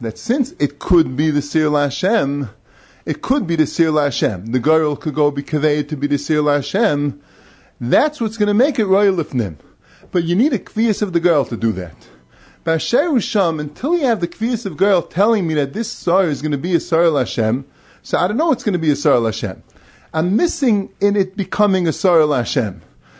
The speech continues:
So that's called Mechusa Agrola Ka Mechusa Maisa. That's the Chsar and Maisa that's there. And Memela,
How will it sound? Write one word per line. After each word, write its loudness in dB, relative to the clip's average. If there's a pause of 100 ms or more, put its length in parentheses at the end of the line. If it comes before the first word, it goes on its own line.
(120)
So -4
that's 2
called 0
Mechusa -2
Agrola 0
Ka -2
Mechusa -2
Maisa. -2 (440)
That's 0
the 0
Chsar 0
and 0
Maisa 0
that's 0
there. 0 (480)
And 0
Memela, 2